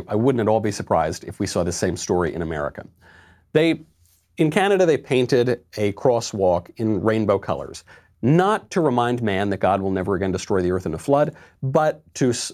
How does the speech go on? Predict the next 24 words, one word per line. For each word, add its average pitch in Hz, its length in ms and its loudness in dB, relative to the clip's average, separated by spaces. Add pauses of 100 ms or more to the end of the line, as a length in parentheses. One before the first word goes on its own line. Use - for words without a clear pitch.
(280)
to 135 140 0
support 117 420 0
sexual 135 320 2
liberation 98 840 0
and 87 360 -4 (300)
gay 131 160 4
rights, 110 380 2
but 92 180 -2
now 104 180 0
it's 90 120 -4
so 110 100 0
much, 90 160 -4 (120)
so - 180 -2
much 95 160 -6
more 92 180 -2
than 85 140 -4
just - 160 -8
homosexuality. 80 800 -4 (1800)
They're 165 200 4
very 135 240 2
upset 107 280 0
up 82 100 -4
in - 80 -10
Canada. - 360 -12